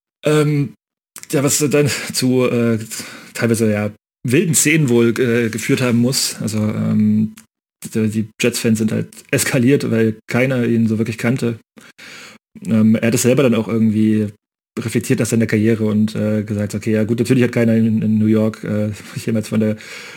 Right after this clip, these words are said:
California, Californian University, äh, der University of California Davis gehört, äh, da in, an der Ostküste und, ähm, seine Cousins waren selber Jets-Fans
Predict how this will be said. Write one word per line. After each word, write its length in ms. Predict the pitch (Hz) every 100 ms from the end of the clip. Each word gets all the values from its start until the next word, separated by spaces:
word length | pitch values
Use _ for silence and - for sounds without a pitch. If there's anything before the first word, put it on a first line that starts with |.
| -
California, 880 | - 123 120 123 127 120 113 110 110 - _ -
Californian 420 | 127 117 131 120
University, 680 | 117 113 117 117 113 107 107
äh, 480 | 110 110 107 107 107 _ _ _ 123
der 80 |
University 440 | 127 123 139 - 139
of 100 | -
California 420 | 123 110 120 117
Davis 280 | 110 120 120
gehört, 320 | 117 110 110 - - - - -
äh, 220 | 113 110
da 180 | 104 107
in, 180 | 110 110
an 120 | 107
der 100 | 107
Ostküste 680 | 104 - 113 - 104 101 104
und, 380 | 101 104 104 -
ähm, 380 | 107 101 101 101
seine 220 | 104 107
Cousins 440 | 110 110 117 143
waren 180 | 123 113
selber 380 | 110 120 120 107
Jets-Fans 680 | 113 120 - 110 110 -